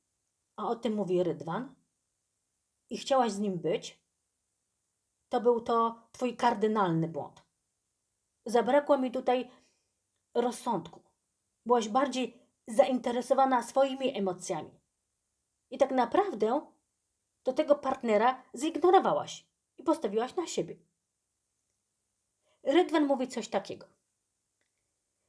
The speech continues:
Ja chcę tego faceta. Ja go zdobędę. Ja go zmienię.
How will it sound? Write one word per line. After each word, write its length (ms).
Ja 260
chcę 300
tego 260
faceta. 500
Ja 100
go 140
zdobędę. 680
Ja 160
go 160
zmienię. 540